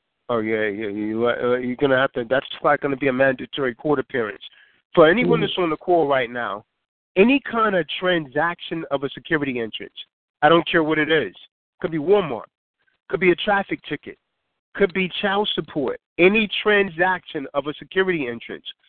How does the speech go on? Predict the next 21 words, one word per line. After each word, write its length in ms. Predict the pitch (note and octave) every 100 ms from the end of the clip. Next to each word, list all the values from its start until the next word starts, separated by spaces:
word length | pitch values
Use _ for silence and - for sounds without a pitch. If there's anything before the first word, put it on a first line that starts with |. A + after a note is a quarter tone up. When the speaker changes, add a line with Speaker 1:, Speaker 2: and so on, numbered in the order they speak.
| _ _ -
Speaker 1:
What 120 | D#3
I 80 | F3+
mean 340 | G3 A3 F#3 D3+
by 180 | B2 B2
that, 240 | B2 C3 -
anything 440 | E3 G3+ F#3 F#3+ F3+
in 100 | E3
contract 600 | F3+ E3+ - E3+ C#3+ -
law, 320 | E3+ F3 C3 B2 _ _ _ -
it 140 | D3 -
takes 280 | G#3+ G3+ - - _ _ _ _ _ _ _ _ - -
seventy-two 560 | F3+ G3+ G#3 - A3+ A3
hours, 480 | A#3+ F3 B2 A#2+ - - _ _ _ _ _ _
which 180 | - B2
is 80 | C3 -
three 160 | F#3+
days, 400 | F#3 G#3+ F3 C3+ - _ _ _ _
before 600 | C#3+ C3+ - F3+ F3 D#3
that 280 | C#3 C#3 D3
contract 760 | - F#3 F#3 F3 - D3 B2+
becomes 400 | C#3+ C3+ D#3+ C3